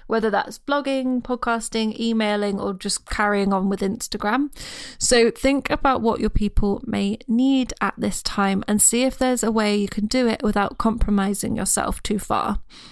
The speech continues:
So exactly like I'm doing with this podcast, because even when you're in survival mode,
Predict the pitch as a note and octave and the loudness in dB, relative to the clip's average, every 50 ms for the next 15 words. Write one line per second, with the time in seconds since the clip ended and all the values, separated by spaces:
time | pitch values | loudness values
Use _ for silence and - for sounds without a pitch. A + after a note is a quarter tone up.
0 | - - - - - - - G#3 F#3+ F3+ - - - - _ G#3+ G3 G3 G3+ F#3+ | -20 -20 -20 -16 -10 -4 -2 0 0 -2 -4 -10 -18 -12 _ -8 -4 -4 -2 0
1 | G#3 - - - - A#3+ B3 B3 A3+ A#3 A#3 C#4 C4+ B3+ A#3+ C4+ C4+ C4+ C4+ - | 0 -2 -2 -2 -2 0 2 2 2 2 2 2 2 2 4 2 2 0 0 -2
2 | C#4+ C#4 - - - G4+ G4 - - - - G3 - - - - - - - - | -4 -4 -2 0 -2 -2 -2 -2 -2 -2 -2 -2 -2 -2 -4 -4 -6 -6 -10 -12
3 | - - - - - - - A#3+ - B3+ B3 A#3 A3+ - - C4 C4+ C4+ - C#4+ | -12 -14 -16 -16 -18 -2 -2 2 4 4 4 4 2 0 0 0 0 2 2 0
4 | C#4+ C#4 C4+ B3+ B3 B3 A#3+ A#3 A3+ A3 A3 G#3+ - - G3+ G3+ G3+ G3 G3+ G#3 | 2 2 2 4 2 2 2 2 2 2 2 2 0 -2 -2 0 0 0 2 0
5 | G#3+ - A3+ A3 A3+ A3+ A#3 B3 C4+ C#4 - | 0 -2 0 2 2 2 2 2 0 0 -2